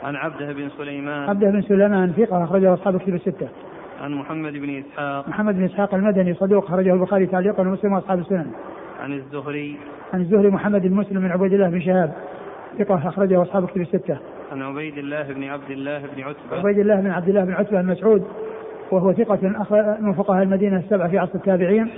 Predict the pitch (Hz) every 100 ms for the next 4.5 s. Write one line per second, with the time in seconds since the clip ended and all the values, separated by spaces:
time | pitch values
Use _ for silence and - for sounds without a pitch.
0 | - - - - - 190 196 190 185 185
1 | 196 185 180 175 175 139 - - - -
2 | - - - - - 147 147 147 143 135
3 | - 196 214 202 180 185 220 202 190 165
4 | 170 185 185 214 220